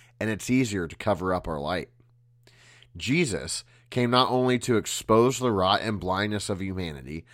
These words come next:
but to save and shine the pure light of God upon us.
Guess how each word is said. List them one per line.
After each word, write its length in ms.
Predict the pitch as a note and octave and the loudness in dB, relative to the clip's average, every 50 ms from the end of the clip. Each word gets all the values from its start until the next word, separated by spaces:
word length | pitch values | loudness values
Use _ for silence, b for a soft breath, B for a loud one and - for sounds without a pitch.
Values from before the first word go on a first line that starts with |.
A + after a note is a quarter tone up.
| B B B B B | B B B B B
but 120 | G#2+ G#2 - | -2 -2 0
to 100 | - A2 | 0 -2
save 400 | - - - A#2 G#2+ A2 A#2 A#2+ | -2 0 2 2 4 4 2 2
and 120 | B2 A#2 | 0 -4
shine 400 | - - - A2+ G2 G#2 G#2+ A2 | -4 -2 -2 -2 0 0 -2 -2
the 60 | G#2+ G2 | -2 -4
pure 320 | - - - A2 A2 A2 | -6 -6 -4 0 0 2
light 220 | G#2 G2+ G2+ G#2 | 4 4 4 4
of 100 | G#2+ F#2 | 2 0
God 240 | - E2+ D#2 D2+ D#2+ | -4 -6 -6 -4 -6
upon 440 | E2+ D#2+ - - A2+ A2+ A#2 A#2 G#2 | -6 -8 -4 -2 0 0 0 0 -2
us. 340 | D#2 - - - - - | -4 -8 -12 -16 -20 -20